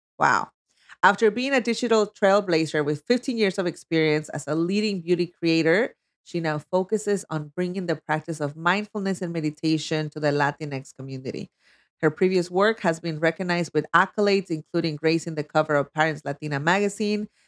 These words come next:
features in Seventeen magazine, receiving the first ever Hispanicized Latin Innovator Award for being a digital trailblazer, and publishing her own book, The Sweet Life.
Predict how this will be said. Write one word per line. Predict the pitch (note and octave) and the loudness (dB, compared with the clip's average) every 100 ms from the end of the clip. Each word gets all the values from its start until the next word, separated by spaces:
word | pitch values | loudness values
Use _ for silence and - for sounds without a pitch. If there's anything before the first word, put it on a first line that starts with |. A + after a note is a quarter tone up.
| _ - | _ -4
features | G3 F#3+ E3+ | -2 0 -2
in | E3 | -6
Seventeen | D3 D#3+ D#3 C#3+ A#3+ A#3+ | -2 0 0 -4 -4 2
magazine, | A#3 A3+ A3+ A#3 A3 G#3+ G3 | 2 2 0 0 0 0 0
receiving | D3 C#3 F3 E3+ | -2 -2 -6 -6
the | D#3 D3+ - | -6 -4 4
first | B3+ B3+ - | 4 4 2
ever | G3 F#3 F#3 F#3 | 2 4 4 4
Hispanicized | E3 E3 - A3+ A#3+ A3+ G#3 G3+ - | 2 -2 2 4 4 2 2 2 2
Latin | E3+ F#3 - F#3 | 2 2 0 -4
Innovator | E3+ E3+ E3+ E3 - | 0 2 4 2 2
Award | D#3 E3 A3+ A#3+ A#3 - _ _ _ | 0 4 6 6 4 0 _ _ _
for | F3+ F3 | 2 4
being | F#3+ F#3 | 4 4
a | E3+ | 2
digital | D3+ E3 F3+ E3 D#3 | 2 0 0 0 0
trailblazer, | - C4 C#4+ A3+ F#3+ F3+ F#3 F3 - | 6 6 6 4 0 0 0 0 0
and | D#3+ - | -6 2
publishing | G#3 G#3 A3 - G3 | 4 4 2 0 0
her | F3 D#3 | 0 2
own | F3+ F3 E3+ - | 2 0 -2 2
book, | F#3+ A3+ - _ _ _ - | 2 2 -6 _ _ _ -2
The | E3 | 0
Sweet | - - G3 G3+ - | 0 -2 -2 -2 0
Life. | E3 D#3 - | 4 4 4